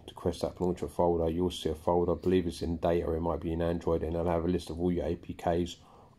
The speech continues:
on your device. And you can actually find the, the, the actual correct, the, the, the named one for that. So as an example, if this was Red Alert two, it'll be like com something so-and-so games, Red Alert two. So you click on the name,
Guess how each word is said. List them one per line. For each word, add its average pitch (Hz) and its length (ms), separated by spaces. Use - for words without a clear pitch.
on 98 200
your 87 100
device. 78 600
And 82 120
you 78 60
can 98 120
actually 85 220
find 87 520
the, 90 240
the, 85 320
the 82 80
actual 82 360
correct, - 460
the, 85 120
the, 85 120
the 90 140
named 90 500
one 85 240
for 87 380
that. 76 280
So 82 400
as 87 140
an 85 80
example, 85 360
if 78 80
this - 200
was 82 80
Red 85 180
Alert 80 320
two, - 80
it'll 78 100
be 82 80
like - 200
com 82 500
something 90 500
so-and-so 80 420
games, 87 480
Red 82 220
Alert 78 260
two. 90 300
So 85 240
you 87 480
click 113 220
on 92 140
the 90 80
name, 92 320